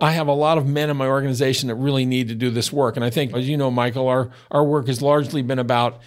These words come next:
engaging the insiders. So we do a lot of work in the U S with white men. I found that she's another incredibly courageous person. She saw the need to engage the men in her professional life.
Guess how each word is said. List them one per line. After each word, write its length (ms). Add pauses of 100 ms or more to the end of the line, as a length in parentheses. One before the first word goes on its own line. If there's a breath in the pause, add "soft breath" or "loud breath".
(100)
engaging 680
the 160
insiders. 640
So 280
we 140
do 180
a 40
lot 320
of 80
work 300 (100)
in 100
the 80
U 160
S 180
with 140
white 300
men. 360 (400 loud breath)
I 160
found 380
that 340 (200)
she's 280
another 440
incredibly 520
courageous 440
person. 500 (220 loud breath)
She 200
saw 320
the 120
need 320
to 160
engage 560
the 80
men 360
in 160
her 160
professional 600
life. 380